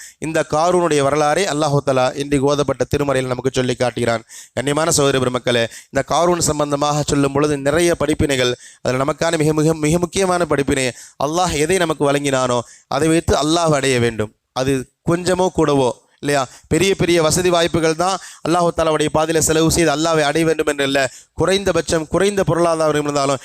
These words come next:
இதை நம்மளால முடிஞ்சது அல்லாஹு தாலாவுடைய பாதையில செலவு செய்வதன் மூலமாக அல்லாஹ்வை அடைய முடியும். இரண்டாவது, பொருளாதாரம் என்பது அல்லாஹ் நாடியவர்களுக்கு கொடுக்கிறான். பொருளா-, பொருளாதாரம் என்பது நம்முடைய பெருமைக்கு காரணமாகிவிடக்கூடாது. இந்த சூறாவுல, இந்த சூ-, கசஸ் என்ற சூறாவுடைய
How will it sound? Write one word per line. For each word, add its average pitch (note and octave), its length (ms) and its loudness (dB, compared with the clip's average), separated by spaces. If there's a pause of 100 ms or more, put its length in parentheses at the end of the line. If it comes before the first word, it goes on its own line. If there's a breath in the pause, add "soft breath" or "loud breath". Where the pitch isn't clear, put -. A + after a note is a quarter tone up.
(140 loud breath)
இதை E3+ 180 2
நம்மளால F#3+ 480 0
முடிஞ்சது D#3+ 440 0 (240 loud breath)
அல்லாஹு D#3 300 0
தாலாவுடைய D3 340 2 (100)
பாதையில D3+ 220 0
செலவு D#3 340 2
செய்வதன் C#3+ 300 2
மூலமாக C#3 580 0 (320 loud breath)
அல்லாஹ்வை D3 320 2
அடைய D3+ 220 2
முடியும். D#3 400 0 (180 loud breath)
இரண்டாவது, D3 600 0 (160 soft breath)
பொருளாதாரம் E3 600 0
என்பது C#3 500 0
அல்லாஹ் D#3 300 -2
நாடியவர்களுக்கு D3 680 0
கொடுக்கிறான். C#3 440 0 (300 loud breath)
பொருளா-, D3+ 260 0
பொருளாதாரம் D#3+ 560 0
என்பது D#3 400 0 (220 loud breath)
நம்முடைய D3 400 0
பெருமைக்கு F3+ 500 -2 (100)
காரணமாகிவிடக்கூடாது. C3+ 960 0 (260)
இந்த C#3 200 0 (100)
சூறாவுல, F3+ 520 2 (300 loud breath)
இந்த D3+ 180 0
சூ-, E3 340 0
கசஸ் G3 220 0
என்ற E3+ 180 0
சூறாவுடைய E3+ 400 2